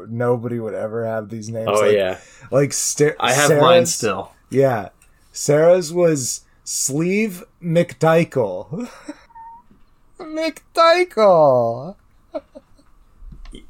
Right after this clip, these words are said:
Speaker 2: Yeah, mine was Anatoly Smorin.
Speaker 1: Oh, right. Yeah. Yours, though, like, could be a name. <laughs>
Speaker 2: I know, right? Anatoly. I loved Anatoly, though.
Speaker 1: Yeah,
Speaker 2: Nice.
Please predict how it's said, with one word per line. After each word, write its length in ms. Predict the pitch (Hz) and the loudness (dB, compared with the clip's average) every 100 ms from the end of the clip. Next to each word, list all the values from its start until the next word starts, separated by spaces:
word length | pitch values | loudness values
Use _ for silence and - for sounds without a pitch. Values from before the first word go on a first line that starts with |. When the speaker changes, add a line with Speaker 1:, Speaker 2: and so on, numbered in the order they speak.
| - - - | -20 -20 -12
Speaker 2:
Yeah, 220 | 123 107 117 | -4 -2 -2
mine 440 | 120 123 143 151 | -2 0 0 0
was 220 | 143 135 | -2 -2
Anatoly 1000 | - 147 135 135 - 139 139 147 139 135 - | -2 0 0 0 -4 -2 2 2 2 0 -2
Smorin. 840 | - - 139 127 123 117 98 87 | -2 0 0 0 0 0 -2 -2
Speaker 1:
Oh, 320 | 143 180 180 156 | 4 8 8 6
right. 460 | 151 165 151 131 | 4 2 2 0
Yeah. 480 | 117 147 160 127 98 | 0 2 4 2 -2
Yours, 600 | 104 135 180 214 226 - | -2 2 4 4 2 -2
though, 340 | 170 185 175 165 | 0 4 6 4
like, 440 | 147 143 135 - - - - - - | 4 2 0 -6 -18 -20 -20 -8 0
could 320 | 180 175 - | 4 4 4
be 160 | 139 | 2
a 100 | 123 | 0
name. 540 | 117 107 87 76 101 156 | 0 -4 -4 -6 -6 -6
<laughs> 60 | - 359 320 311 - - - 359 - | -2 -4 -4 -8 -8 -6 -4 -4 -2
Speaker 2:
I 180 | 135 135 | 0 2
know, 180 | 139 120 | 2 2
right? 240 | 127 120 - | 0 -2 -2
Anatoly. 880 | 135 143 147 131 143 139 127 113 107 | 0 0 0 -4 -2 0 2 2 0
I 100 | 120 | 2
loved 440 | 139 143 143 120 | 2 4 2 0
Anatoly, 800 | 123 120 104 98 113 107 95 90 | -2 -2 -6 -4 0 0 0 -4
though. 260 | 90 87 151 | -6 0 4
Speaker 1:
Yeah, 520 | 143 139 135 127 127 | 6 6 6 4 2
Speaker 2:
Nice. 500 | 120 117 98 98 | 2 0 -2 -6